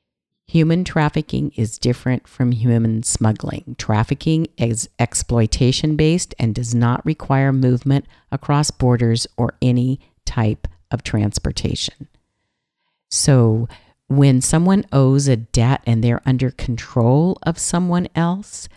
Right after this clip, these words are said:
then this is a red flag that they may be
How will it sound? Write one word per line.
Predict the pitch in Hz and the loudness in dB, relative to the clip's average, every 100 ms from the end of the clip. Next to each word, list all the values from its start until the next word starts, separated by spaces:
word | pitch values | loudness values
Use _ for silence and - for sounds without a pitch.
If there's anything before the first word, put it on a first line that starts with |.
| _ _ - | _ _ -12
then | 123 143 135 131 127 - - | -2 2 4 4 0 -4 -10
this | 120 143 190 - | -6 -2 -2 -2
is | 190 | -2
a | 147 | 0
red | 131 117 - | 0 0 -2
flag | - 117 110 110 110 - | -6 -2 0 -2 -6 -12
that | - 117 - - | -8 -6 -6 -6
they | - 123 | -2 0
may | 127 117 117 | 2 0 0
be | 117 107 117 | -2 -4 -6